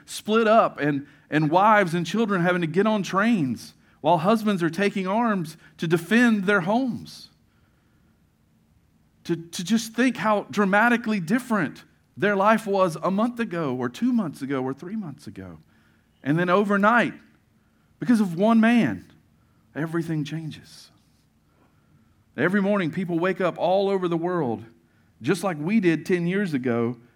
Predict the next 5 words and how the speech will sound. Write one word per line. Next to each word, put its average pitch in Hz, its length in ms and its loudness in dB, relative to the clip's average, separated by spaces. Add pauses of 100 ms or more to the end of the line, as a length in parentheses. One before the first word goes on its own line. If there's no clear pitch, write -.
(420)
with 147 180 -6
their 160 160 -2
lives 127 800 -6 (340)
changed 101 800 -10 (560)
forever. 131 540 -12